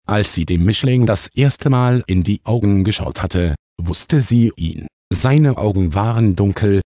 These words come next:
vertrauensvoll und klug, aber sie waren ungleich. In einem Auge hatte er einen kleinen goldenen Fleck. "Er heißt Fleck", sagte sie, doch M R K K hatte es nicht mehr. Dritter Kapitel der Tottenham Terrier.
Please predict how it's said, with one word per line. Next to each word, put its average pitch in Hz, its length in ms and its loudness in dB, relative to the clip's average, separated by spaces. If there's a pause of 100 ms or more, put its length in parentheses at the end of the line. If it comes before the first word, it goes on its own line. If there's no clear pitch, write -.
vertrauensvoll 104 1200 -2
und 85 220 -4
klug, 85 560 -2 (300)
aber 101 260 0
sie 85 240 -2
waren 110 500 0
ungleich. - 600 -6 (260)
In 117 240 4
einem 120 280 2
Auge 95 400 0
hatte 92 260 -4
er 98 100 -2
einen 98 300 0
kleinen 113 540 0
goldenen 92 480 0
Fleck. - 420 -8
"Er 92 160 -2
heißt 90 300 -4
Fleck", - 420 -10 (260)
sagte 90 320 0
sie, 117 280 -2 (260)
doch 123 360 -2
M 110 260 2
R 101 260 -2
K - 280 -4
K 117 340 0
hatte 85 240 -2
es - 180 -2
nicht 120 260 0
mehr. 64 280 -10 (340)
Dritter 139 400 -2
Kapitel 98 640 -4
der 82 220 -4
Tottenham 92 520 -2
Terrier. - 440 -6